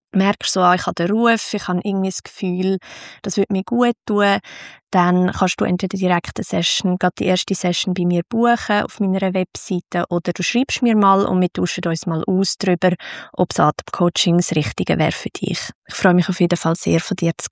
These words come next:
hören. Und wenn du eher einfach möchtest reinschnuppern in die Thematik Nervensystem und du eine Mama bist,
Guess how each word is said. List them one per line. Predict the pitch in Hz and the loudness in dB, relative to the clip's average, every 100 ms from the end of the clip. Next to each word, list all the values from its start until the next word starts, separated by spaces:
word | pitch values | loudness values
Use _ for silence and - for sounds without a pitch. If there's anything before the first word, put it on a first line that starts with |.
| - | -6
hören. | - - 147 - _ _ _ _ _ _ - - - _ | -4 -2 -4 -8 _ _ _ _ _ _ -20 -20 -20 _
Und | - 254 | 0 2
wenn | 262 247 | 4 4
du | 233 | 4
eher | 220 233 240 | 4 4 6
einfach | 208 196 - | 4 2 0
möchtest | 170 - - | -2 -4 -2
reinschnuppern | 226 349 - 285 302 _ 302 285 285 - | 0 0 -2 -2 -4 _ 0 2 2 2
in | 262 | -2
die | 247 269 262 | 0 0 0
Thematik | - 254 247 247 - - - | -2 0 2 2 0 -8 -4
Nervensystem | 233 240 240 247 254 240 - - 240 240 240 233 | 0 0 0 -4 -4 -6 -4 0 2 2 2 0
und | 214 185 | 0 0
du | 175 | -2
eine | 185 | 0
Mama | 175 190 233 | 0 2 2
bist, | 247 269 302 - | 2 0 -2 -6